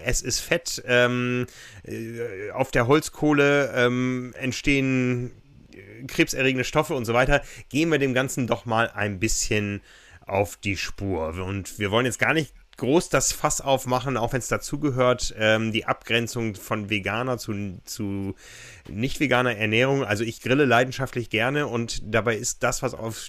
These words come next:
den Grill kommt, erstmal zweitrangig. Also es gab auch genug Grill-Sessions hier, wo wir nur, ähm, Gemüse oder teilweise auch Obst gemacht haben, aber, ähm, so ein schönes Stück Fleisch gehört für mich einfach auf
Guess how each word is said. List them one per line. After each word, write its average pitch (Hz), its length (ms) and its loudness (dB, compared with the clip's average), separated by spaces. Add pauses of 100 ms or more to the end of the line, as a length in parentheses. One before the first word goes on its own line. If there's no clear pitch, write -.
den 104 160 -2
Grill 123 200 4
kommt, 135 280 -4
erstmal 117 440 -2
zweitrangig. 104 680 -4
Also 98 160 -6
es 98 200 -6
gab 113 180 -4
auch 110 140 -12
genug 117 240 -6
Grill-Sessions 117 600 -2
hier, 117 200 -6
wo 101 120 -4
wir 107 80 2
nur, 110 240 0 (600)
ähm, 104 800 2
Gemüse 156 320 4
oder 120 140 2
teilweise 117 340 4
auch 95 100 -2
Obst - 360 -2
gemacht 92 420 -4
haben, 92 400 -4
aber, 110 560 4 (540)
ähm, 101 720 0 (220)
so 101 120 -8
ein 107 60 -4
schönes 131 260 0
Stück - 240 -6
Fleisch - 340 0
gehört 117 280 -2
für - 140 -8
mich 123 220 -6
einfach 120 380 -8
auf 110 320 -8